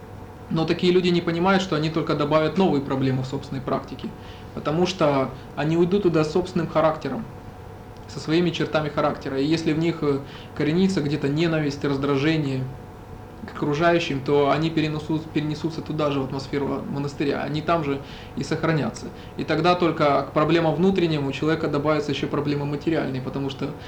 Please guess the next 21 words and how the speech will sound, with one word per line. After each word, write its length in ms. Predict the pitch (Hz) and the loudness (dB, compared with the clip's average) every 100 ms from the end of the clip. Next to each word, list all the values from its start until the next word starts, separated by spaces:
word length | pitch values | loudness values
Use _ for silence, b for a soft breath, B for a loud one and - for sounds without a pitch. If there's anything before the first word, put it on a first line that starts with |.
| B - | B -4
люди 180 | 147 | 0
не 120 | 160 156 | 2 2
привыкли 420 | 160 160 160 147 | 4 4 2 4
жить, 260 | 170 170 - | 4 4 2
э, 180 | 139 | 0
в 120 | 135 131 | -2 -4
спартанских, 720 | - 147 147 165 165 - 139 147 | -4 -4 2 2 2 -4 -4 -4
э, 260 | 139 139 131 | -4 -4 -4
таких 320 | 135 147 143 143 131 - | -2 -2 -2 -4 -4 2
полутюремных, 640 | 151 143 147 156 151 - | 2 2 2 2 2 0
полуармейских 720 | 151 151 147 160 165 147 131 | 2 2 2 2 2 0 -4
условиях 400 | 135 156 147 143 | -2 0 0 0
монастыря, 460 | 147 156 - 143 123 | -2 -4 0 0 2
и 60 | |
они 240 | 233 214 143 | 2 0 0
не 280 | 151 156 | 0 -2
представляют, 460 | 151 135 - 233 143 | -2 -6 -2 -2 -2
что 120 | - | -2
их 80 | 139 | -4
там 160 | 139 135 | -4 -4
ожидает. 340 | 135 143 127 | -2 -2 -4